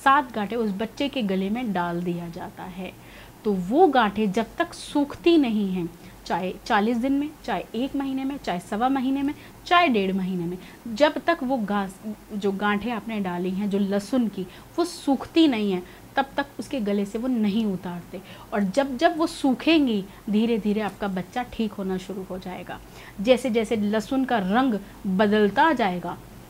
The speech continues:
आपका बच्चा ठीक होता जाएगा। ऐसे ही आपने देखा होगा, यदि हमारे आँख के ऊपर एक आइल-, अ, छोटी सी ऐसे दाना सा हो जाता है हमारी आँख के ऊपर, जिसे हम कहते हैं हमारी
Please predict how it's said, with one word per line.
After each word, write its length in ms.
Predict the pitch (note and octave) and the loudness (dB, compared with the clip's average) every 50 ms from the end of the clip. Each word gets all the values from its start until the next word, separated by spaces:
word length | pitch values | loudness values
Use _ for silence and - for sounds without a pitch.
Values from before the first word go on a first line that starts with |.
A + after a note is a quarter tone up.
| - - A#3 | -6 0 2
आपका 320 | B3 C4+ - - C#4+ C4+ | 2 2 2 2 2 2
बच्चा 300 | A3 - G#3 - - A3 | 2 2 -2 -2 -4 -6
ठीक 300 | G#3+ - - G#3 G3 - | -4 -4 -4 -4 -4 -4
होता 260 | - F#3 F3 - G3+ | -8 -10 -10 -10 -10
जाएगा। 460 | A3+ G#3+ - G3+ F#3+ F#3 - - - - - - - - - - - - - - - - - - - - - - - - - - - - - - - - - - - | -12 -12 -12 -12 -12 -12 -14 -16 -16 -20 -20 -20 -20 -20 -20 -20 -20 -20 -20 -20 -20 -20 -20 -20 -20 -20 -20 -20 -20 -20 -20 -20 -20 -20 -20 -20 -20 -20 -18 -8 -2
ऐसे 300 | B3 C4 A#3 A3 - D#4+ | 0 2 2 2 2 2
ही 200 | C#4+ B3+ C#4 C4 | 2 4 4 4
आपने 300 | A#3+ G#3+ G3+ G#3 G#3+ G#3+ | 4 2 2 0 -2 -2
देखा 260 | G3 F#3 F#3 F#3 - G#3+ | -2 -2 -2 -2 -4 -4
होगा, 280 | G#3 G3 F#3 F#3+ G#3 | -4 -4 -4 -4 -2
यदि 320 | G#3+ G#3+ G#3 F#3+ F#3 A#3 B3+ | -2 0 0 0 -2 -4 -4
हमारे 420 | - G#3+ A3+ A#3 A3+ A3+ B3 B3 - - - - | -4 -4 -4 -2 -2 -2 -2 -4 -6 -4 2 4
आँख 300 | C4 C4+ D4+ E4 E4 - | 6 8 8 6 6 4
के 80 | - D4 | 4 4
ऊपर 300 | B3+ A3 - - A3+ - - - | 4 4 4 2 2 2 0 -2
एक 200 | A#3 G#3+ - - - - - - - - - - - - - - - - | -4 -4 -4 -6 -16 -18 -18 -18 -18 -20 -20 -20 -20 -20 -20 -10 -2 2
आइल-, 380 | A3+ B3 A#3 A#3 A#3+ - - - | 2 4 4 2 -2 -2 -4 -2
अ, 100 | A3 G#3+ G#3+ - - - A#3+ A#3 G#3 - - | -2 -2 -2 -4 -4 -2 0 0 0 0 -2
छोटी 260 | - - D4 C4 C#4 | 0 2 4 4 4
सी 120 | - - - | 2 0 0
ऐसे 300 | - A#3+ G3+ - B3 G#3+ | 0 0 0 0 0 2
दाना 320 | G3+ G#3+ G#3 G3+ G#3+ A3+ | 2 4 2 2 2 0
सा 120 | A3+ B3 A#3 | 0 0 2
हो 160 | A3+ A3 G3 | 2 2 0
जाता 280 | F#3 G3+ G3+ G3+ A3+ | 0 0 0 0 -2
है 60 | A3+ A3+ | -2 0
हमारी 300 | A3 G#3 G3 G3 F#3+ F#3+ - | 0 0 0 -2 -2 -4 -2
आँख 180 | - F#3+ F#3 | -4 -4 -4
के 100 | - - | -4 -6
ऊपर, 160 | F#3+ - G#3 G3+ | -6 -4 -2 -2
जिसे 200 | F#3+ G3 G3 G#3+ | -2 -2 -2 -2
हम 140 | G#3+ G#3 | -2 -2
कहते 220 | G3+ G3+ F#3+ F#3+ G#3+ | -2 -4 -4 -4 -4
हैं 40 | G#3+ | -2
हमारी 200 | G#3 G3+ - | -2 -2 -4